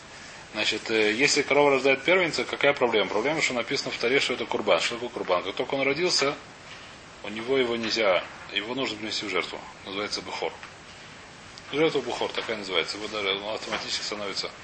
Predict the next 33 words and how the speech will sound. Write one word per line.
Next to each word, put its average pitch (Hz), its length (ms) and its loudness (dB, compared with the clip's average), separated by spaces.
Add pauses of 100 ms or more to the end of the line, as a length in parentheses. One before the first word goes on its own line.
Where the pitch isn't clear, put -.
(400)
кадош. 95 420 -2 (360)
<clears throat> - 20 8 (240)
Его 135 260 8
нужно 131 180 2
принести 117 280 -2
в 95 60 -4
храм, 156 280 8 (1800)
зарезать, 127 460 6
написано, 101 460 -2
одна 95 180 -4
матана, 135 520 0 (440)
коин 110 240 -4
его 90 140 -6
ест 113 300 -2
и 87 40 -6
так 87 100 -8
далее. - 240 -10
Если 135 220 -2
он 135 100 -8
бальмум, 180 460 2 (240)
его 117 160 -4
коин, 113 260 -6
то, 98 160 -6
то 120 200 -4
мамон 107 300 -4
коин, - 200 -6
просто 87 240 -10
нужно 92 140 -4
дать 82 100 -4
коину. - 200 -10 (1400)
В - 40 -12
любом 156 160 8
случае, 156 440 6